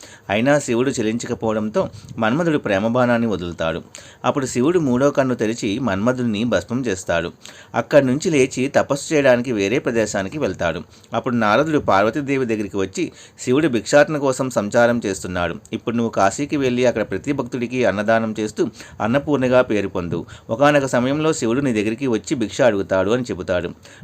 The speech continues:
నారదుడు చెప్పినట్లుగే పార్వతీదేవి కాశీలో ప్రతి ఒక్క భక్తునికి అన్నం వండి అన్నదానం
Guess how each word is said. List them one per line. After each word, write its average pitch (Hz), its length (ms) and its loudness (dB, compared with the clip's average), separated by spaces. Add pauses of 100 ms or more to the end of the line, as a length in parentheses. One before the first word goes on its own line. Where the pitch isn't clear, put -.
నారదుడు 139 480 4
చెప్పినట్లుగే 123 500 0
పార్వతీదేవి 117 680 2
కాశీలో 123 500 0
ప్రతి 104 220 -4
ఒక్క 143 160 -2
భక్తునికి 110 480 -4
అన్నం 107 360 0
వండి 117 220 0
అన్నదానం 110 460 0